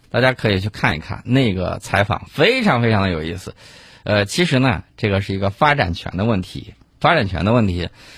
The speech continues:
呃，他们说生而平等啊，说人生来平等，对吧？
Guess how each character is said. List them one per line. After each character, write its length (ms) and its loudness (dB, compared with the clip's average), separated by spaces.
呃， 440 2
他 200 0
们 220 4
说 340 0
生 200 -4
而 180 0
平 260 -4
等 220 -4
啊， 220 -6
说 240 -2
人 220 -2
生 160 -6
来 120 -4
平 120 -6
等， 140 -12
对 100 0
吧？ 200 2